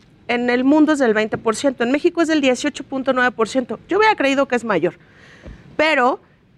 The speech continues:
se ha ido acomodando por políticas no públicas, sino de, de intereses privados, que es muy interesante. Las empresas aquí en México sí se han aventado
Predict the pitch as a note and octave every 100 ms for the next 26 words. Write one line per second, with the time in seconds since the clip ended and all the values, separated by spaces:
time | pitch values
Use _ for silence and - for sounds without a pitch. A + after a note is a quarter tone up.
0 | _ - C4+ C4+ C#4 C#4+ C#4 C4+ C4+ C4+
1 | D4 C#4 A3+ C4 C4+ G#3+ G3 G3+ - B3
2 | A#3+ A#3 - - B3+ C#4+ E4+ F4 B3+ A3
3 | A3+ - G#3+ - B3 A3+ A3+ A3 G#3 -
4 | - F#3 G#3+ G#3+ A#3 A#3 B3 - G#3+ A3
5 | A#3 A#3 - C#4 D4 D4+ C4 A#3 A3+ C#4+
6 | C#4 G3+ F3+ - G3+ C#4 D4 D#4+ - G3+
7 | F#3 - F4 E4 B3+ A#3 - A#3 C4 C#4+
8 | C#4+ D4+ D4 C#4+ A3 F3+ G#3 G3+ G#3